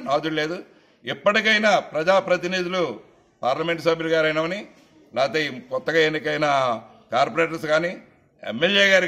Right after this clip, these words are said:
కానీ పట్టించుకొని అనకాపల్లి మున్సిపాలిటీలో అధికారులందరూ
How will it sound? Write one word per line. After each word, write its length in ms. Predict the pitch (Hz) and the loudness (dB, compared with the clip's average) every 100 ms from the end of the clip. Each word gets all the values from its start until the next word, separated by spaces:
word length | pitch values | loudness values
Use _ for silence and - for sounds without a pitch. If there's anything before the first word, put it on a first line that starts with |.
| 170 | 0
కానీ 180 | 180 208 - _ _ _ | -2 -6 -18 _ _ _
పట్టించుకొని 600 | 135 135 202 170 190 330 143 151 _ _ _ - | -8 -4 -6 -4 -4 -4 -8 -12 _ _ _ -6
అనకాపల్లి 540 | 147 180 208 202 202 196 | -2 4 6 6 2 -4
మున్సిపాలిటీలో 580 | 190 175 185 185 185 185 156 | -6 2 2 4 2 4 4
అధికారులందరూ 640 | 170 196 180 165 170 185 | 4 2 2 0 -2 -4